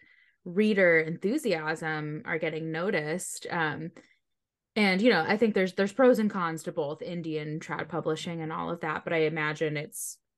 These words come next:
very nice to have the, the security of <laughs> a team around you instead of having to do everything yourself. But did anything, like,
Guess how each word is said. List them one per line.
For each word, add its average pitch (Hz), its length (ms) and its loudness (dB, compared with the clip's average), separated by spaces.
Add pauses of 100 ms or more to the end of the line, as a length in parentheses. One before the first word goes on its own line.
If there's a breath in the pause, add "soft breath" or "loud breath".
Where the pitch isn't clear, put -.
(480)
very 165 400 2
nice 147 320 -2
to 170 80 -6
have 147 240 -4
the, 147 280 -4
the 160 80 -6
security 160 720 4
of 156 380 -4
<laughs> - 60 -4
a 240 80 4
team 254 360 6
around 170 400 0
you 156 140 -4
instead 175 240 -4
of 160 120 -4
having 165 340 -2
to 180 80 -6
do 160 180 -2
everything 151 520 -4
yourself. 156 440 -4 (480 loud breath)
But 233 160 6
did 247 140 8
anything, 320 580 2
like, 196 360 -4